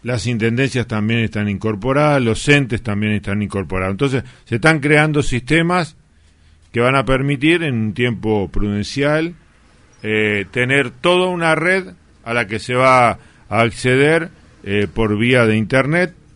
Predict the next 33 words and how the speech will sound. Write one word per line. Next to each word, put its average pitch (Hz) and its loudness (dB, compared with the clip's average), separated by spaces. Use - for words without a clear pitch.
y 113 -4
por 110 -2
vía 127 2
de 117 2
un 120 0
buscador. 143 2
Uno 127 0
va 120 2
a 127 0
encontrar 120 -2
la 127 0
información 107 -4
sobre 110 0
trámites 135 0
u 117 0
otras, 143 0
eh, 98 -2
que 104 0
estime 123 0
conveniente. 113 2
Esto 123 -2
va 131 2
junto 127 0
con 110 -2
el 107 0
expediente 117 0
electrónico 143 0
y 107 -4
con 117 -2
otros 110 -4
sistemas. 95 -6
El, 127 -2
eh, 151 -10